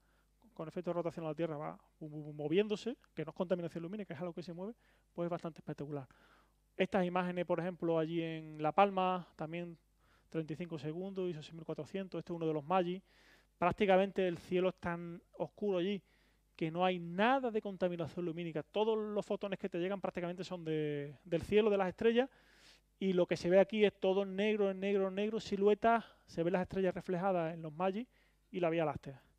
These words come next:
También usando los parámetros que dije. Aquí de perfil, si no ilumina, a mí se me ve la silueta, y el coche, porque es blanco, pues se llega a ver un poquito la tonalidad.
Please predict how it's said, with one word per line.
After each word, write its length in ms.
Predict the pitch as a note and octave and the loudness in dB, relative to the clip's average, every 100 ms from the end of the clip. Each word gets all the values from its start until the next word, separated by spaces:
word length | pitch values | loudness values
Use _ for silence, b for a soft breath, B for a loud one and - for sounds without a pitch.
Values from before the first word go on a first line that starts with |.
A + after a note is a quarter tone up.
| _ _ _ _ _ | _ _ _ _ _
También 360 | - C#3+ E3 G3+ _ _ - | -10 -8 -10 -12 _ _ -18
usando 280 | F3+ E3+ E3+ | -14 -8 -6
los 100 | E3+ | -6
parámetros 380 | D#3+ D#3+ D3+ D3+ | -6 -6 -6 -8
que 60 | |
dije. 160 | D3 C#3+ - | -8 -8 -2
Aquí 340 | D#3+ G3 G#3+ | 0 2 0
de 180 | A3 G3 | 0 0
perfil, 460 | G3 F3+ - C4 C#4 b b b b b | 0 -2 0 0 -2 b b b b b
si 200 | - F#3+ | -4 0
no 100 | G#3+ | 2
ilumina, 580 | A3+ A3 A#3+ B3 C4+ F#5+ | 2 2 2 2 2 -2
a 120 | C#5+ F3 | -4 -4
mí 100 | G3+ | -2
se 100 | G#3+ | 0
me 80 | |
ve 80 | F#3+ | 4
la 100 | G3 | 4
silueta, 520 | - G3 A3 A#3+ C4+ - b b b _ - | 4 6 6 6 2 0 b b b _ -6
y 160 | F#3+ F#3 | 2 4
el 160 | E3+ | 2
coche, 280 | - G#3 A3+ | 0 -4 -2
porque 220 | G3+ G3+ | -4 0
es 60 | G3 | 2
blanco, 300 | G3+ G#3 A#3 | 4 2 -2
pues 180 | G#3+ F3 | -6 -6
se 120 | F3 | -4
llega 180 | F3 F3+ | 0 2
a 40 | |
ver 380 | F3 E3+ E3 D#3 | 2 2 0 -4
un 80 | E3 | -10
poquito 280 | E3 E3+ | -8 -4
la 100 | D#3 | -4
tonalidad. 400 | D#3 D#3+ D3 C#3+ | -4 -6 -6 -8